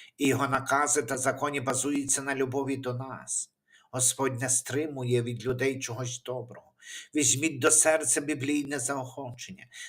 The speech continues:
«Надійся на Господа всім своїм серцем, а на розум свій не покладайся. Пізнавайте його на всіх дорогах своїх, і він випростує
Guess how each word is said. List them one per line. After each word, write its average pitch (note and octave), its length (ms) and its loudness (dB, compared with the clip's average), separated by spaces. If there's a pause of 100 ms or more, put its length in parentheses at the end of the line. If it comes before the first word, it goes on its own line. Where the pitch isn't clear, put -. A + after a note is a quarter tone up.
(100)
«Надійся D3+ 720 4
на D3 140 0
Господа D3+ 680 4
всім D3+ 440 0
своїм C#3+ 420 2
серцем, - 680 -4 (520)
а C3+ 100 -2
на B2+ 140 6
розум A#2+ 360 0
свій B2 240 -2
не A2+ 120 -6
покладайся. A2 920 -8 (520)
Пізнавайте C#3 920 4
його C3 300 2
на C3+ 120 -6
всіх C3 320 0
дорогах C3 480 0
своїх, A2 460 -2 (440)
і C#3 120 2
він A#2+ 220 2
випростує A2+ 880 -4